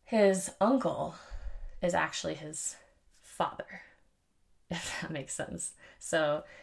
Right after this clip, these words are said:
his mother, um, mated with, um, the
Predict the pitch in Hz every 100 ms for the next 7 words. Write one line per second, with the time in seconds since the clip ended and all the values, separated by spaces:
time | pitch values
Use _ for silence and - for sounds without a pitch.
0 | - - 196 190 165 156 156 151 156 -
1 | - 147 139 139 - 170 156 151 151 151
2 | - - - 247 _ _ - - - -
3 | - _ _ _ - - _ _ _ _
4 | _ _ - 151